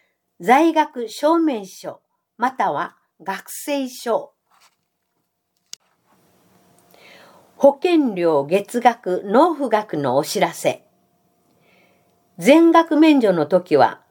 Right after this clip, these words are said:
納付金はありません。四分の三免除の時は月額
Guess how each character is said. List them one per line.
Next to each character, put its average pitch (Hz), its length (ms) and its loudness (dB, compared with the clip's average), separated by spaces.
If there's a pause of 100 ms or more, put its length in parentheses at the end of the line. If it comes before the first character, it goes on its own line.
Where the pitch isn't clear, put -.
納 254 240 4
付 - 180 -16
金 170 300 -10
は 185 260 -6
あ 185 60 -2
り 220 120 -8
ま 214 140 -14
せ - 180 -10
ん。 - 80 -16 (1600)
四 339 320 0
分 339 280 -2
の 311 120 -2
三 294 320 -4
免 294 220 -2
除 185 120 -6
の 160 140 -10
時 170 300 -10
は 135 220 -6 (800)
月 247 380 2
額 185 500 -2